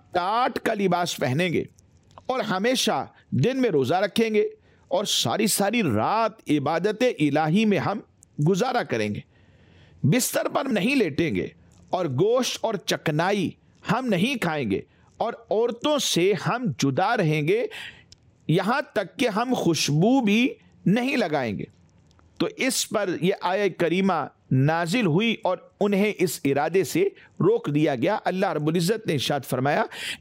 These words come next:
"اے ایمان والو، حرام نہ ٹھہراؤ وہ ستھری چیزیں کہ اللہ نے تمہارے لیے حلال کی،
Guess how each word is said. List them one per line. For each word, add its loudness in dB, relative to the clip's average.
"اے -2
ایمان 0
والو، 2
حرام 2
نہ 2
ٹھہراؤ 2
وہ 4
ستھری 2
چیزیں 0
کہ 2
اللہ 0
نے 0
تمہارے 2
لیے 2
حلال 0
کی، -2